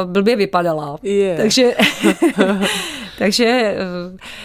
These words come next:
Speaker 1: takže za mě to, já se, já osobně teda za, za sebe můžu říct, že jsem si nějak závody nelíčila.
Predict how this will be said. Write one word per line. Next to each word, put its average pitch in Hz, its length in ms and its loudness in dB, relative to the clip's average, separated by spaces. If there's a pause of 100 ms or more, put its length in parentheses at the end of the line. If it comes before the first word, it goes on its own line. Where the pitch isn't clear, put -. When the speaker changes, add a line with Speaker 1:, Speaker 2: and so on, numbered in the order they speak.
(140)
Speaker 1:
takže 226 240 2
za 220 140 4
mě 220 200 2
to, 220 100 -4
já 233 300 2
se, 277 180 -6
já 262 160 4
osobně 214 420 -4
teda 208 200 0
za, 185 120 -2
za 180 260 -4
sebe 196 380 2
můžu 185 240 -2
říct, 175 200 -4
že 190 100 -2
jsem 196 200 -2
si 214 140 -2
nějak 180 200 2
závody 180 360 2
nelíčila. 170 760 0